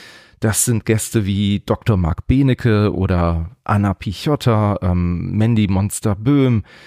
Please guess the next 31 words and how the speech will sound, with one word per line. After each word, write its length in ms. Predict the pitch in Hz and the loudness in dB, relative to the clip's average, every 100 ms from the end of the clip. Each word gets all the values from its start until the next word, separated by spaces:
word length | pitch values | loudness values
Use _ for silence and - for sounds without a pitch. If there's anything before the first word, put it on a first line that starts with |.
| - - - - | -20 -20 -20 -8
zuletzt 760 | - 113 120 - - - - | -2 0 -2 -4 -10 -12 -6
Bianca 440 | 107 107 120 113 101 | -2 0 0 0 -2
Stücker 760 | - - 156 - 123 120 120 - | -4 -4 -2 0 2 2 0 -2
und 340 | 104 101 - | 0 -2 -2
auch 240 | 95 87 139 | -4 0 0
heute 220 | 196 - | 2 2
habe 140 | 90 | 0
ich 100 | 85 | -2
wieder 140 | 85 78 | 0 0
einen 120 | 82 | 0
Gast, 440 | 110 - - - | 0 -2 -6 -4
dazu 480 | 95 - 101 92 95 92 | -4 -2 -2 0 -2 -2
sage 280 | 92 87 | -2 -2
ich 80 | 85 | -4
gleich 320 | - 85 131 | -2 -2 0
ein 80 | 135 | 0
bisschen 320 | 127 - 123 | 0 0 0
was. 280 | 120 135 - - - - - _ _ | 0 0 -4 -10 -20 -20 -20 _ _
Aber 460 | 92 98 101 95 87 87 | -2 0 2 0 0 0
ja, 320 | 170 82 69 - | -2 -2 -8 -4
macht's 280 | 107 - - | -2 0 -2
euch 120 | 104 | 0
erstmal 280 | - 107 95 | 0 0 0
bequem, 500 | 82 - 113 151 117 | -2 -2 0 2 0
macht's 220 | 107 - | -2 -4
euch 140 | 92 | -4
be-, 220 | 104 92 - | -4 -4 -6
gemütlich. 840 | 85 104 110 139 143 175 196 - | -4 0 2 2 0 -2 -2 -2
Wir 140 | 95 | 0
haben 160 | 98 110 | 2 2
ja 180 | 104 | 2